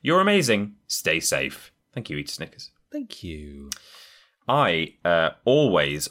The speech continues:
Speaker 1: always wanted to play Donkey Kong Country on the Super
Speaker 2: Mm.
Speaker 1: Nintendo.
Speaker 2: Okay.
Speaker 1: Uh, it's what made me want a Super Nintendo, and I thought it was really fitting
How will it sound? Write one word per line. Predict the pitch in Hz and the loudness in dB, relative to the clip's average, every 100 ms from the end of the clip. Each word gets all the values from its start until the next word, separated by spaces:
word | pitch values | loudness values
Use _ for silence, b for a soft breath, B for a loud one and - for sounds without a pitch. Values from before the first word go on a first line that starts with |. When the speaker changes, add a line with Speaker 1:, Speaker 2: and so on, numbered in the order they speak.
| - | 0
Speaker 1:
always | 123 110 80 71 76 | 0 2 2 0 -2
wanted | - 87 76 | -4 -4 -6
to | - | -12
play | - 87 85 82 - 95 | 0 0 2 -2 -10 -2
Donkey | 110 117 113 | 0 0 -4
Kong | 107 113 104 | -4 -2 -2
Country | 104 104 90 - 78 73 - _ - | -4 -6 -6 -6 -8 -8 -14 _ -8
on | 85 78 | -8 -6
the | 80 | -8
Super | 80 - 101 107 | -6 -4 -4 -4
Speaker 2:
Mm. | 95 92 | -4 -4
Speaker 1:
Nintendo. | 101 90 82 76 73 - _ _ _ _ - | -4 -6 -2 -2 -2 -8 _ _ _ _ -12
Speaker 2:
Okay. | 101 | -8
Speaker 1:
Uh, | 78 76 76 - _ _ _ | -4 -4 -6 -10 _ _ _
it's | 92 92 | -4 0
what | 113 101 | 0 2
made | 107 110 98 | 2 2 0
me | 95 | -4
want | 95 101 92 85 | 0 0 0 -4
a | 92 | -4
Super | - 101 - | -2 -2 -4
Nintendo, | 90 85 90 85 76 73 73 | -6 -4 -4 -2 0 -2 -2
and | 87 | -2
I | 90 | -2
thought | 87 107 104 101 | 0 0 2 2
it | 104 | -2
was | 95 92 | -4 -4
really | 104 117 113 | 0 0 0
fitting | 110 - 117 - 76 73 82 | -4 -6 -6 -4 -4 -4 -10